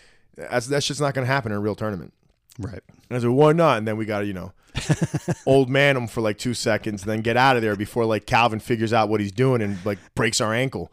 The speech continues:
Speaker 2: Right,
Speaker 1: So, "I'm
Speaker 2: right.
Speaker 1: outta here, dude. I'm not gonna give you six whole minutes. You're crazy."
Speaker 2: <laughs>
Speaker 1: I li-, Calvin, if you don't know, Calvin's one of Tom's, like, like, just dogs right now. I was there when he got his brown belt, and I remember we're in the locker room, and I'm talking to him, I'm like, "Dude, I'm so glad I got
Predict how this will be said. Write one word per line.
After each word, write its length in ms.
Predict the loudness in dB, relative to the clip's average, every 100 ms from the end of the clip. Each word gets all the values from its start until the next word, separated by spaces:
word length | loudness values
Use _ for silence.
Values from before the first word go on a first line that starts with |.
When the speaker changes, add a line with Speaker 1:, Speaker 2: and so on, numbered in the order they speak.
| _ -4
Speaker 2:
Right, 260 | -4 -2
Speaker 1:
So, 60 | -2
"I'm 100 | 2
Speaker 2:
right. 80 | 2
Speaker 1:
outta 80 | 2
here, 100 | 0
dude. 160 | -6 -4
I'm 100 | -2
not 140 | -2 -4
gonna 120 | -8
give 160 | -6
you 60 | -8
six 220 | -8 -10
whole 120 | -8 -8
minutes. 260 | -8 -8
You're 60 | -6
crazy." 320 | -4 -4 -4
Speaker 2:
<laughs> 840 | -8 -8 0 0 2 0 2 0
Speaker 1:
I 100 | 4
li-, 340 | 4 4 0 2
Calvin, 300 | 4 6 4
if 80 | 0
you 60 |
don't 120 | 0 0
know, 80 | 0
Calvin's 400 | 2 2 -2 -6
one 100 | -8
of 60 |
Tom's, 280 | -6 -6 -6
like, 160 | -8 -10 _
like, 180 | -18 -18 _
just 300 | -18 -18 -16
dogs 480 | 0 4 4 2 -4
right 180 | -10 -8
now. 260 | -8 -10 -14 _ -20 _ _ _ 0
I 120 | 0
was 120 | 0
there 100 | -2
when 80 | -2
he 60 |
got 140 | -4 -4
his 100 | -6
brown 280 | -6 -6 -6
belt, 140 | -8
and 80 | -6
I 40 |
remember 380 | -8 -8 -8 -10 -8
we're 100 | -6
in 80 |
the 60 | -6
locker 300 | -8 -10 -10
room, 80 | -10
and 80 | -10
I'm 80 | -10
talking 280 | -10 -10 -12
to 60 |
him, 60 | -12
I'm 60 | -12
like, 200 | -14 -12
"Dude, 300 | -12 -12 -18 _ _ _ _ _ _ _ _ _ _ _
I'm 180 | -8 -6
so 300 | -4 -4 -4
glad 340 | -4 -4 -4
I 80 | -6
got 220 | -8 -12